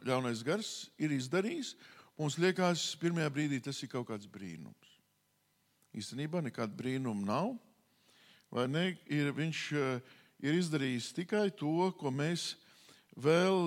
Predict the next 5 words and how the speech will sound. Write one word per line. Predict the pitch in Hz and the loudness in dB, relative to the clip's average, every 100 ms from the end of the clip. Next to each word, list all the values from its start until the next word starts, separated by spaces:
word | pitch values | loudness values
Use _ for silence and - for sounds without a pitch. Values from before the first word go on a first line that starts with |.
| 156 | 2
līdz | 135 | -2
galam | 131 160 147 139 | 0 2 2 0
neizprotam. | 123 104 - - - 82 76 - - 123 _ _ _ _ _ _ _ _ _ _ _ _ - - - - - - _ _ | 0 -2 -6 -12 -12 -12 -14 -18 -20 -20 _ _ _ _ _ _ _ _ _ _ _ _ -20 -20 -20 -20 -20 -20 _ _
Ehm, | 131 143 139 143 - | -2 0 0 -2 2
<clears throat> | 202 170 135 | 4 6 4